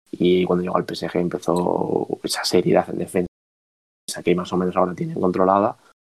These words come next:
Y bueno, con Brasil ha ganado Copas Américas, no ha ganado el Mundial, pero bueno, eh, yo creo que es lo más potable en defensa de Brasil, Thiago Silva.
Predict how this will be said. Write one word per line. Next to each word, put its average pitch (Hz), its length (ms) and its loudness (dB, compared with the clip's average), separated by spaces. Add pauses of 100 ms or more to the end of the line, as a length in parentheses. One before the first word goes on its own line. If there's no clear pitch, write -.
(140)
Y 98 80 4
bueno, 101 260 6
con 95 100 2
Brasil 95 200 2
ha 104 60 6
ganado 104 220 2
Copas 90 240 0
Américas, 101 540 -2
no 92 140 2
ha 92 60 2
ganado 98 280 4
el 95 100 2
Mundial, 98 340 2
pero 98 160 6
bueno, 95 240 0 (400)
eh, 82 240 2
yo 87 80 2
creo 92 140 8
que 92 200 4
es - 240 -4
lo 98 160 6
más 95 200 4
potable 92 560 2
en 92 60 0
defensa 92 360 0
de 90 100 0
Brasil, 92 440 4
Thiago 95 200 4
Silva. - 300 2